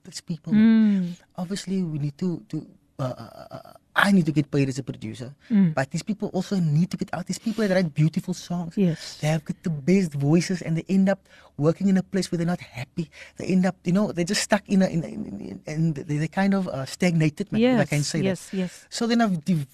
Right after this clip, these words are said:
Speaker 1: uh, through, you know, through prayer and through development and trial and error, I've developed a system
Speaker 2: Mm.
Speaker 1: where we could basically assist now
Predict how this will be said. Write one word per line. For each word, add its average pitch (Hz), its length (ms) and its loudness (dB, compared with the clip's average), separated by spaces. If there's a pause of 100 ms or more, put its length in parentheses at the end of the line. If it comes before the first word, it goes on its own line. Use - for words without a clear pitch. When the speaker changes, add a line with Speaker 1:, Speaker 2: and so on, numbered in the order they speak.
(280)
Speaker 1:
uh, - 60 -14 (320)
through, 208 380 -4 (100)
you 175 60 -4
know, 233 140 4
through 202 180 0
prayer 208 460 4
and 143 200 -4
through 156 160 -6
development 170 680 0
and 139 160 -4
trial 175 220 2
and 165 140 -2
error, 156 320 0 (240)
I've 143 100 -8
developed 147 400 -4
a 190 40 -6
system - 420 -12 (280)
Speaker 2:
Mm. 190 540 6 (140)
Speaker 1:
where 143 340 -2
we 139 140 -8
could 147 180 -8
basically 151 440 -10
assist - 520 -10
now 123 420 -4